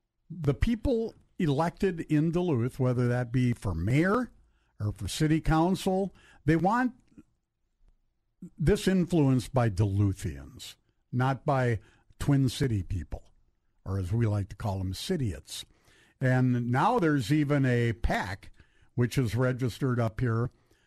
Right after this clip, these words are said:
that has got roots in Washington, D C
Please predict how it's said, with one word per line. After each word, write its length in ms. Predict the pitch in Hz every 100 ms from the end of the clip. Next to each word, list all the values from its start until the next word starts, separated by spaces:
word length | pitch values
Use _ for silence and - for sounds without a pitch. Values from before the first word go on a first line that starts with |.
| _ _
that 180 | 117 131
has 260 | 127 117 143
got 320 | 131 131 120
roots 400 | 127 175 175 -
in 280 | - 139 127
Washington, 680 | 135 170 165 180 156 151 139
D 280 | 110 160 151
C 520 | - - 277 254 95